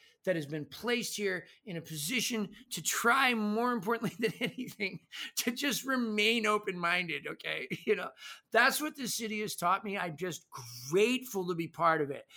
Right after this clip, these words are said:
Should the city ever embrace me, which it is very slow to embrace people that are not from here, should it ever embrace me as one of its own, uh,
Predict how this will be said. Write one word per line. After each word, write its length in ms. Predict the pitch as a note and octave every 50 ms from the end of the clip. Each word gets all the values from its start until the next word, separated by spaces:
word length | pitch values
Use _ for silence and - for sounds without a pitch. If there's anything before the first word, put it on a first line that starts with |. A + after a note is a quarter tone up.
| - - - -
Should 580 | - - - - - - B3+ C#4 D#4+ E4 E4
the 80 | E4+ F4
city 560 | - - - - D4 C4+ B3+ B3+ A#3+ A#3 - - -
ever 400 | F#3+ G#3+ B3+ B3+ D#4 E4 D#4 D#4+ D#4
embrace 580 | B3 A#3+ B3 A#3 A#3 A3 B3+ A3+ G#3 - - -
me, 300 | B2 A#2 B2+ D#3 F#3 E3+
which 400 | - F3+ E3 D3 - - - - -
it 120 | - F3+ D#3
is 180 | D#3 D3 C3
very 360 | A2+ B2 E3+ F#3 G3 G#3 G#3
slow 600 | F#3+ D#3+ - - C#4 C4+ A#3 G3 F3 C#3 A#2 - - _ _ _ _ _ -
to 120 | F#3+ G3
embrace 560 | F#3+ F#3+ F#3 D#3+ F3 E3+ E3+ D3+ C#3+ - -
people 540 | - _ - F3 F3+ D3+ - D3 B2 A#2 - _ _ _ _ _
that 120 | - F3 E3+
are 100 | E3+ E3
not 300 | E3 F3 F3+ F#3+ F#3 -
from 180 | - F#3 F3
here, 260 | E3 D3 D3 - - - _ _ _ _ _ _ _ _ _ - - - _
should 360 | - - - - - B3 D4+
it 140 | E4 F4 D#4
ever 260 | C#4+ C4+ C4+ C4 B3
embrace 420 | A3+ G#3+ G3 F3+ G3 G3+ G3 - -
me 160 | F3+ F#3 F3
as 160 | E3 D#3 B2+
one 200 | C#3 F3 A3+ C#4
of 80 | C#4+ C4+
its 160 | B3+ - -
own, 260 | E3+ E3+ F3+ A3+ G#3+ - _ _ _ _ _ _ _ -
uh, 300 | - F#3+ G3 - - -